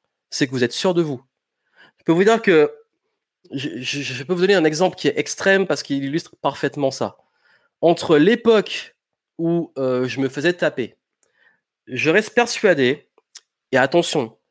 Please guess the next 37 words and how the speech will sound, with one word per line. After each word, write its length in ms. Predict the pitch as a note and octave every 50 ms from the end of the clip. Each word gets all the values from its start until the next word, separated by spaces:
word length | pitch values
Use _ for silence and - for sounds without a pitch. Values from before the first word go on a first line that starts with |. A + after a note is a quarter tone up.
| _ _
faites 300 | _ - - C3+ - _
pas 140 | - E3+ E3+
dire 160 | E3 F#3 F#3
ce 80 | - -
que 100 | - C#3
je 100 | B2 C3+
n'ai 120 | B2 C3
pas 160 | B2+ - C#3
dit. 280 | C3+ B2 A#2 G#2+ G2+ - -
Il 60 | A#2+
y 20 |
a 60 | A2 A2
des 140 | A2+ A2+
fous, 320 | A2 - - - D3+ D#3 D3
les 160 | C3 A2 A#2
agresseurs, 600 | A2 A2 A2+ A#2 A2 - - C3+ C#3 C#3 - - -
et, 240 | A#2 A2+ A2 G2+ F2+
et 40 |
c'est 120 | A2+ - A#2
pas 120 | B2 B2
normal. 320 | A#2+ A2 A2 G2+ F#2 F2+ _ _ - - - - - - _ -
Mais 200 | B2+ B2+ C#3 C#3+
j'ai 100 | C3 C3+
quand 100 | - E3+
même 160 | F#3+ A#3+ A3
remarqué 640 | D#3+ C3 C#3+ F#3+ G3+ G#2 - - - E3 D#3 G3+ G#3+
que, 120 | - E3+
euh, 440 | C#3 B2 B2 A#2+ A#2 A#2 A2+ A2 G2+ - _ _ _ _ _ _ _ _ _ _ _ -
selon 320 | - - - D#3+ F#3 A3+
la 120 | G#3 D3+ -
posture 400 | - F3 F#3 - - - A#3+ G3+
de 100 | C3+ C3+
confiance 400 | - D#3+ E3+ - G3+ G3+ - -
que 100 | F3 -
tu 120 | - C#3
vas 140 | C3 A#2+ A2+
avoir, 440 | A2 A2+ B2 C#3 F3 - - -